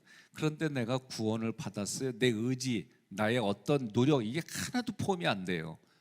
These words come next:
구원받는 거에는. 그러면 구원받았어요? 근데 여기서부터는 중요해요. 내가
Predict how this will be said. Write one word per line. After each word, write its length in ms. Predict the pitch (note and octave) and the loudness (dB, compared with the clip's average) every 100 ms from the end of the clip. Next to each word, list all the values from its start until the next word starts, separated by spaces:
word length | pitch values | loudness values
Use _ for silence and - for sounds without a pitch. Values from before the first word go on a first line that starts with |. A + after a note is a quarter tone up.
| _ _ _ _ _ | _ _ _ _ _
구원받는 640 | - D3+ E3+ C3+ A2 G2+ F2 | 2 2 4 0 0 -6 -6
거에는. 340 | E2 D#2 D#2+ - _ _ _ _ _ _ | -6 -8 -12 -18 _ _ _ _ _ _
그러면 320 | F#3 F#3 F#3 | -2 -2 -2
구원받았어요? 920 | - C#3 D3 C3+ D3 D3 - F#3+ G3+ - _ | 0 2 2 0 2 2 4 2 2 -6 _
근데 220 | D#3+ E3 | -4 0
여기서부터는 540 | A2 E3 F#3+ F#3 E3 D3 | 6 6 8 4 0 -4
중요해요. 480 | G2+ F#2+ E2+ E2+ F#2 - - _ _ _ _ | -6 -4 -4 -6 -12 -18 -20 _ _ _ _
내가 200 | G2 | -6